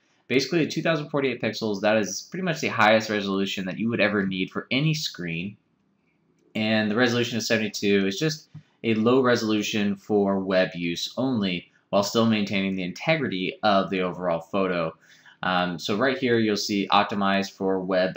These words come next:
use. Um, these settings don't really work for print, so I wouldn't recommend these for print. Um, but everything else you don't need to worry about unless you wanna add a watermark, uh, which you can just do here, and you can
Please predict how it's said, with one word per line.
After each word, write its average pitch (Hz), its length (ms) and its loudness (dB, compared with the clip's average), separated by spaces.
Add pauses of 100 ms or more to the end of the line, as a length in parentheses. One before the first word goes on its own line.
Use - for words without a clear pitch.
(120)
use. 101 720 -4 (260)
Um, 101 440 4
these 131 200 0
settings 139 320 2
don't 120 200 0
really 127 180 0
work 117 240 0
for 160 80 -4
print, 113 400 -2
so - 220 -4
I - 20 2
wouldn't 101 220 0
recommend 98 340 -4
these 95 160 -6
for 90 100 -12
print. 135 380 -6 (460)
Um, 98 320 2
but 104 160 -2
everything 135 340 2
else 127 180 0
you 117 80 -4
don't 95 80 -4
need 107 100 -4
to 101 60 -2
worry 107 280 0
about 151 340 0
unless 98 260 -4
you 101 60 -6
wanna 98 160 -2
add 92 160 0
a 120 60 -2
watermark, 92 720 -2
uh, 87 220 -2
which 87 140 -8
you 98 60 -12
can 90 80 -8
just 87 160 -12
do 92 100 -6
here, 87 360 -4
and 85 80 -6
you 82 80 -10
can 85 180 -8